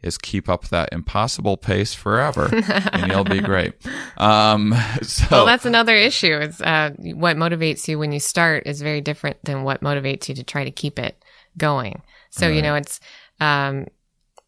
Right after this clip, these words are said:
Speaker 2: if you're going couch to five K, you know, you've got,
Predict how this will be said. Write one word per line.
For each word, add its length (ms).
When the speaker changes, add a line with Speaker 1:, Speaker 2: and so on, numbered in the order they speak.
Speaker 2:
if 140
you're 200
going 440
couch 320
to 80
five 280
K, 440
you 120
know, 180
you've 280
got, 280